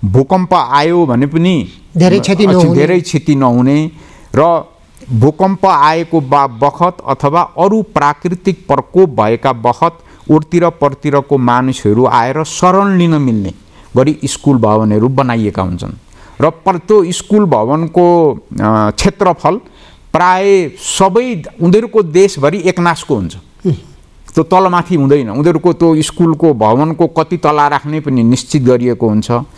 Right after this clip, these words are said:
Speaker 1: अनि कति कोठा हुने पनि निश्चित गरिएको हुन्छ।
Speaker 2: एरिया
Speaker 1: दे-,
Speaker 2: कति हुने भन्ने
Speaker 1: त्यो
Speaker 2: पनि हुन्छ।
Speaker 1: निश्चित हुन्छ। त्यो डेस्क बेन्च एकै खालको हुन्छ
Speaker 2: उम्।
Speaker 1: देशभरि नै।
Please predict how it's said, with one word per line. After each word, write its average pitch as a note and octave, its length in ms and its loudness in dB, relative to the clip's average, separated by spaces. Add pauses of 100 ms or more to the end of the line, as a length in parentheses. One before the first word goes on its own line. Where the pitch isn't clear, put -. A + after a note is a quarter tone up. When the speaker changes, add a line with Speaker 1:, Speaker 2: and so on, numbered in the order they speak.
(400)
Speaker 1:
अनि D3 160 2
कति F#3 300 -2
कोठा D3+ 360 -2
हुने C3+ 240 -4
पनि B2 220 -2
निश्चित C3 380 -2
गरिएको A#2 480 0
हुन्छ। A2 240 0 (320)
Speaker 2:
एरिया G#3 260 2
Speaker 1:
दे-, G#3 140 -4
Speaker 2:
कति A3 120 0
हुने F3 240 2
भन्ने C#3 240 2
Speaker 1:
त्यो G3 100 2
Speaker 2:
पनि G3+ 80 -2
हुन्छ। G3+ 120 2
Speaker 1:
निश्चित D#3+ 320 -2
हुन्छ। C3+ 220 -2
त्यो D3 280 0
डेस्क F3+ 380 -2
बेन्च G#3+ 320 0
एकै C4+ 480 -2
खालको A#2 300 -2
हुन्छ F2+ 240 -8 (420)
Speaker 2:
उम्। E3 80 0
Speaker 1:
देशभरि B2+ 400 -2
नै। E2+ 140 -10